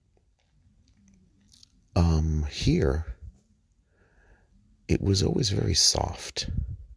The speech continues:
very soft, very, um,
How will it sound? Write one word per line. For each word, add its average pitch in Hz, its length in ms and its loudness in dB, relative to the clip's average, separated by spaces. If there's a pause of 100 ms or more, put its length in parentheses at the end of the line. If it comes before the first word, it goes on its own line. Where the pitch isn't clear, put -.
(880)
very 82 240 4
soft, 71 680 2 (120)
very, 67 840 -2 (680)
um, - 640 -2